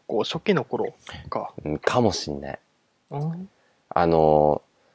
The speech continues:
Speaker 2: 攻撃、守備の、あ、攻撃と守備の、
Speaker 1: うん。
Speaker 2: あの、値、
Speaker 1: うん。
Speaker 2: 攻撃力と守備力と、あと、ん、ね、説明のところが分離したとこ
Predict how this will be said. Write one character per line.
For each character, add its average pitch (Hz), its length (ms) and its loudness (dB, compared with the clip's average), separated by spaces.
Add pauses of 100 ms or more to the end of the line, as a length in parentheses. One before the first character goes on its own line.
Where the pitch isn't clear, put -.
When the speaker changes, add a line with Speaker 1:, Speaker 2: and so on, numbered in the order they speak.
(240)
Speaker 2:
攻 143 260 10
撃、 131 500 6
守 - 60 -6
備 117 480 4 (100)
の、 98 360 4
あ、 71 100 0 (100)
攻 127 180 6
撃 120 160 4
と 135 60 4
守 120 80 0
備 101 180 4
の、 87 260 6 (420)
Speaker 1:
う - 40 -10
ん。 80 60 -4
Speaker 2:
あ 80 40 -2
の、 76 220 -2
値、 90 460 6 (520)
Speaker 1:
う 95 80 2
ん。 - 20 6
Speaker 2:
攻 98 40 6
撃 104 240 4
力 90 200 2
と 82 160 -2
守 78 120 0
備 87 220 2
力 78 640 0 (600)
と、 90 160 6
あ 85 60 4
と、 78 340 2 (680)
ん、 85 120 -8 (280)
ね、 85 180 -6
説 117 300 -2
明 123 160 6
の 120 100 6
と 117 120 0
こ 120 120 4
ろ 117 80 10
が 92 100 8
分 117 340 8
離 135 120 10
し - 80 -2
た 131 100 4
と 120 120 6
こ 117 600 6